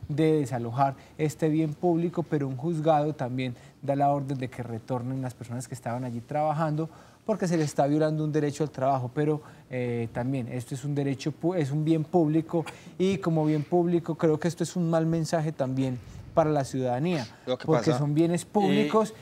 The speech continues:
Speaker 1: que justamente la, hay veces la autoridad no, no
Speaker 2: Ujú.
Speaker 1: garantiza que sigan siendo públicos, que personas ajenas se apoderen de estos terrenos, de estos lotes, y luego ya no hay quien los saque.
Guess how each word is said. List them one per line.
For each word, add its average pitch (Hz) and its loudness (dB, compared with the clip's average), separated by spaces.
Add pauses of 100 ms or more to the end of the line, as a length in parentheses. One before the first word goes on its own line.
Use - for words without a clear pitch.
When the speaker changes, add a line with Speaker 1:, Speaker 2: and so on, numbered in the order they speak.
(120)
Speaker 1:
que 165 2
justamente 165 0
la, 175 4
hay 180 2
veces 180 -2
la 190 0
autoridad 170 2 (240)
no, 143 -2
no 143 -4
Speaker 2:
Ujú. 139 -4
Speaker 1:
garantiza 151 0 (180)
que 156 -2
sigan 139 -2
siendo 151 -2
públicos, 165 2 (200)
que - -8 (120)
personas 135 -6
ajenas 131 -4 (160)
se - -4
apoderen 139 0
de 175 2
estos 165 -4
terrenos, 170 -2
de 165 -2
estos 170 -4
lotes, 160 -2
y 147 -4
luego 131 -4
ya 139 -2
no 135 -4
hay 123 -6
quien 131 -8
los 131 -8
saque. - -14